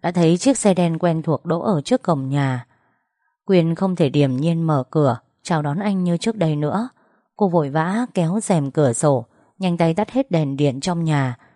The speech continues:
rồi khóa cửa lại. "Xuống nhà lấy thuốc này."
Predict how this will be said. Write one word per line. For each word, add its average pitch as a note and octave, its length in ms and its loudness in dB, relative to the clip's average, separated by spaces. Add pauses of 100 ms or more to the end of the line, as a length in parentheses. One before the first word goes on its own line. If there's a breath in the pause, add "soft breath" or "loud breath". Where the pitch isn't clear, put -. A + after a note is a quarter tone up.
(100)
rồi D#3 320 2
khóa D#3 360 -6
cửa E3 200 2
lại. C3+ 280 0 (840)
"Xuống E3 260 -2
nhà E3+ 240 0
lấy D3+ 180 2
thuốc B3+ 180 2
này." D3+ 340 0